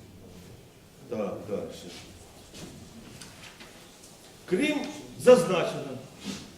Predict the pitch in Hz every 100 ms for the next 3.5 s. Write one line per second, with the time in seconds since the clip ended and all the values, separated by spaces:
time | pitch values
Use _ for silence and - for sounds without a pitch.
0 | - - 247 254 240 226 226 214 196 -
1 | - 208 226 - 147 147 127 127 117 113
2 | 190 262 247 220 190 170 233 226 196 170
3 | 165 190 185 160 175